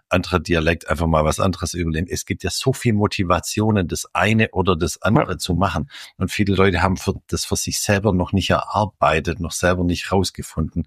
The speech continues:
Speaker 1: Ich glaub, erst wenn man da der Knoten geplatzt ist, dann, dann werden die Leute auch glücklich in, in dem, in dem
Speaker 2: Mhm.
Speaker 1: Schritt, was sie machen. Und ich glaub, ganz wichtig ist auch immer, eine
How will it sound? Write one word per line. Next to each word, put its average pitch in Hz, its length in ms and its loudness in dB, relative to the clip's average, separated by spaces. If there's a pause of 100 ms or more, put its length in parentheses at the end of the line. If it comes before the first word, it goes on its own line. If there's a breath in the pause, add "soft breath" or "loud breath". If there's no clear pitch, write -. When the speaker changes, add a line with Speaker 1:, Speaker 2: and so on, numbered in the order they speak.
(320 loud breath)
Speaker 1:
Ich - 140 -10
glaub, 87 240 2
erst 95 260 0
wenn 92 120 2
man 90 260 2
da 92 220 4
der 92 120 -2
Knoten 95 440 0
geplatzt 85 500 -4
ist, 85 180 -4 (520 loud breath)
dann, 92 500 4
dann 87 500 0
werden 92 200 0
die 87 80 0
Leute 90 340 0
auch - 180 -6
glücklich 110 760 -2
in, 87 180 0
in 82 220 -4
dem, 85 400 0
in 139 80 8
dem 113 100 6
Speaker 2:
Mhm. 107 40 6
Speaker 1:
Schritt, - 340 0
was 76 160 2
sie 78 100 -2
machen. 76 320 2 (340 loud breath)
Und - 60 -2
ich 85 100 0
glaub, 87 280 2 (260)
ganz 135 380 0
wichtig 107 340 0
ist - 180 0
auch - 200 -2
immer, 90 360 2 (360 loud breath)
eine 90 100 0